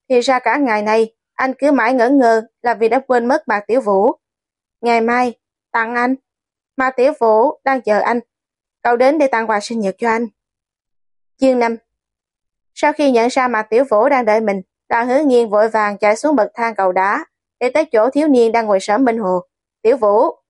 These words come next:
Mạc Tiểu Vũ nghe tiếng ngẩng đầu lên, thấy Đoàn Hứa Nghiên chạy tới thì chậm chạp đứng dậy.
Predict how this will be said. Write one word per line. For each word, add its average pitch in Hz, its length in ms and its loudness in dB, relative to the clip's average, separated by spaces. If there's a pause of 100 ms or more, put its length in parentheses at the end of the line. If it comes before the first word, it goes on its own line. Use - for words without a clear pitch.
(500)
Mạc 269 220 -2
Tiểu 269 200 2
Vũ 226 240 4
nghe 294 200 2
tiếng 262 300 2
ngẩng 302 200 2
đầu 202 140 2
lên, 214 200 0 (480)
thấy 339 100 0
Đoàn 240 260 0
Hứa 240 100 0
Nghiên 262 260 2
chạy 208 180 2
tới 226 340 2
thì 233 140 0
chậm 214 200 -2
chạp 202 200 -2
đứng 277 200 0
dậy. 185 300 2